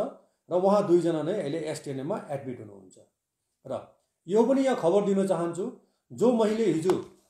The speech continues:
अ, यहाँ बुलेटिनको माध्यमबाट दुईजना ट्र्याक भएको छैन भनेर भनेको थिएँ र उहाँहरू ट्र्याक हुनुभएको छ। एकजनाको एड्रेस नियर पुष्पा ग्यारेज छ भने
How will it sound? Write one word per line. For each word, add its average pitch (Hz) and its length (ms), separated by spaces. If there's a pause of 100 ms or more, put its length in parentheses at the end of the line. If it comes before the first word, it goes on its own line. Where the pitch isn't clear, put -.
(160)
अ, 156 60
यहाँ 180 300
बुलेटिनको 190 420
माध्यमबाट 165 480
दुईजना 185 400
ट्र्याक 170 320
भएको 143 440
छैन 220 360
भनेर 190 240
भनेको 156 380
थिएँ 180 300 (300)
र 151 60
उहाँहरू 185 360
ट्र्याक 196 340
हुनुभएको 185 500
छ। 202 320
एकजनाको 202 440
एड्रेस 175 400
नियर 175 160
पुष्पा 180 340
ग्यारेज 165 340
छ - 80
भने 147 400